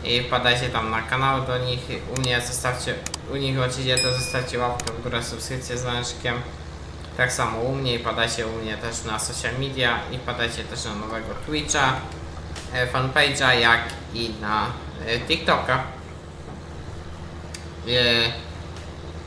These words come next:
także serdecznie was zapraszam. Oczywiście Ursus został bez zmian, tylko zostały pewne rzeczy poprawione typu hamulec, skrzynia biegów, ko-, no i trójkąt został dodany i tablica rejestracyjna zmieniona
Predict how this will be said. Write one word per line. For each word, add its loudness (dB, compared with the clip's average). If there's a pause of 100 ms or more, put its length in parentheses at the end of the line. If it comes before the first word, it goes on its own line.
(440)
także 2
serdecznie -2
was -2
zapraszam. 2 (720)
Oczywiście 4
Ursus 0
został 2
bez 2
zmian, 6
tylko -2
zostały 6
pewne 2
rzeczy 2
poprawione 0
typu -2
hamulec, 6
skrzynia 2
biegów, 2 (160)
ko-, 6 (140)
no 6
i 4
trójkąt -2
został -2
dodany 4
i 0
tablica 2
rejestracyjna -2
zmieniona -4